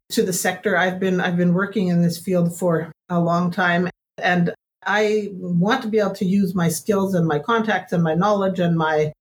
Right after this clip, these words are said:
history to encourage in the field to do project work, perhaps, or, or some of the, the connect the dots pieces that have never been quite good enough, or some facilities work.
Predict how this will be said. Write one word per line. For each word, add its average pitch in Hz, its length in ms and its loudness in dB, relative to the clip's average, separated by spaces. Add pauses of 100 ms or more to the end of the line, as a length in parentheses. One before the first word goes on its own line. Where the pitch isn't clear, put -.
(120)
history 175 540 0 (380)
to 196 460 -2 (180)
encourage 202 640 0
in 185 140 0
the 180 80 0
field 180 420 -2
to 185 180 0
do 185 340 0 (300)
project 226 360 -2
work, 208 260 -4
perhaps, 196 500 -2
or, 170 280 0 (240)
or 190 120 0
some 262 260 -2
of 240 180 -4
the, 196 360 0 (360)
the 214 80 0
connect 233 440 -2
the 233 60 0
dots 185 460 -2
pieces 175 440 0
that 180 120 0
have 175 120 2
never 185 260 0
been 180 260 0
quite 175 400 -2
good 170 180 0
enough, 180 380 -2 (580)
or 185 380 0
some 175 240 -2
facilities 185 680 0
work. 165 380 -2